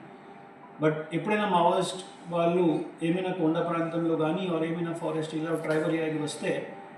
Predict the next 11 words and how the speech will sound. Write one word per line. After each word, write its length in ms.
అప్పుడు 300
ఖచ్చితంగా 460
వాళ్ళ 280
ఆబ్జెక్టివ్ 720
హైడింగ్ 320
మాత్రమే 380
ఉండకూడదు. 440
వాళ్ళు 180
ఖచ్చితంగా 520
ఏమైనా 300
స-, 240